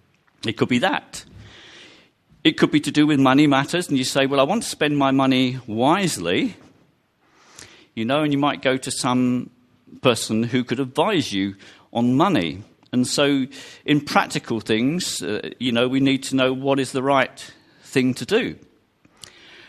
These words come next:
Um, it might be in, almost in any area of life. Biblical wisdom sees things slightly different, but it includes intelligent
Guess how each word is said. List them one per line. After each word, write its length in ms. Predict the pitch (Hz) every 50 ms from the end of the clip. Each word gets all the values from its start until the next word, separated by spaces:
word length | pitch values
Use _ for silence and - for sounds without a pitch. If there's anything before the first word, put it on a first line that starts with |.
| - _ _ _ -
Um, 540 | 117 120 127 127 123 127 127 120 - - - - - -
it 80 | 147 131
might 320 | 131 147 143 135 131 - -
be 300 | 143 143 143 - - - -
in, 280 | 160 160 165 160 - - -
almost 400 | 180 233 254 90 98 110 - 120
in 100 | 117 -
any 340 | - 139 143 147 147 151 -
area 340 | 117 113 110 110 110 113 117
of 100 | 113 117
life. 640 | 127 156 160 113 87 - - - - - - - - - - - _ _ _ _ _ _ _ _ _ _ _ _ _ _ _ - - - - - - - - - - _ _ _ _ _ _ - - - - - - _ _ _ _ - - - 165 143 - - -
Biblical 380 | - 262 269 320 285 - 202 147
wisdom 480 | 131 110 98 - - 117 120 127 123
sees 640 | - - - - - 160 151 143 - - - - -
things 260 | - 147 127 135 131 -
slightly 420 | - - - 151 143 135 - 131 113
different, 580 | 117 127 110 - - 76 - - - - - - - - - - _ _ _ _ _ _ _ _ _ - - - _ -
but 100 | 113 107
it 140 | 110 95 107
includes 760 | 101 98 - - - 135 107 92 90 80 - - - - - _ - - - - - - - _ _ _ -
intelligent 1000 | - 101 95 - - - - 147 117 104 98 - 87 82 - - - - -